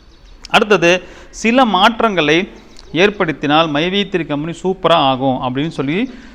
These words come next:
சொல்றாங்க. அது எந்த மாற்று கருத்தும் இல்ல. ஒரு சில மாற்றங்களை நம்ம வந்து ஏற்படுத்தணும். இப்போ பர்ச்சேஸுக்கு சைன்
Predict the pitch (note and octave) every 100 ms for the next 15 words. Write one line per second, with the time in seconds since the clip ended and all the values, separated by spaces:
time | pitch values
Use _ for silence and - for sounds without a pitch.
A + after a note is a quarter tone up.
0 | - - D3 C3+ C3 D#3 A#3+ - C#3+ E3
1 | D#3+ F3 D3+ C#3+ C3+ C#3 B2+ C3+ C3 C4
2 | A#3+ - D#3 F#3 F#3 D#3+ D3 D#3 D#3 D#3
3 | C3+ F3+ D#4 - - - D#3+ D#3 C#3+ D#3+
4 | D4 - - - - F3 E3 B2 - C3+
5 | C#3 B2 - - - E3+ E3+ D#3+ - A#3+
6 | A3+ F#3 D#3+ F#3+ G#3+ B3 - - - -
7 | E3+ G3 A#3